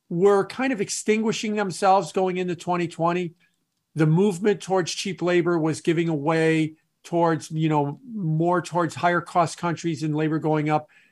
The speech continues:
We were already starting as early as twenty eighteen with the trade wars with Ch-, with Trump, that we were having problems with, uh, China, and the movement towards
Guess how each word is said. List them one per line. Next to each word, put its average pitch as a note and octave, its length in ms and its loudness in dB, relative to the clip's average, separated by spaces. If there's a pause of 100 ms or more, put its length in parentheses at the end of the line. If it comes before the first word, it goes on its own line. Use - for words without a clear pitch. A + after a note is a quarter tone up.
(180)
We F3 140 2
were F#3 220 4
already G3 420 4
starting F#3+ 480 2
as E3+ 200 -6
early F3+ 400 2
as F3 100 -2
twenty F3+ 340 -2
eighteen E3+ 540 0
with D#3+ 120 -4
the D#3 80 -10
trade E3 280 -2
wars E3 280 0
with D#3 200 -4 (440)
Ch-, - 140 -4
with D#3 580 4
Trump, F#3 600 -2
that D#3 300 2
we D#3 120 2
were D#3+ 160 0
having D#3 320 0
problems D#3+ 500 0
with, D3+ 200 -4 (540)
uh, C#3 340 0 (520)
China, F3+ 680 2
and F#3 420 2 (380)
the E3 100 2
movement G#3 540 0
towards F#3 600 2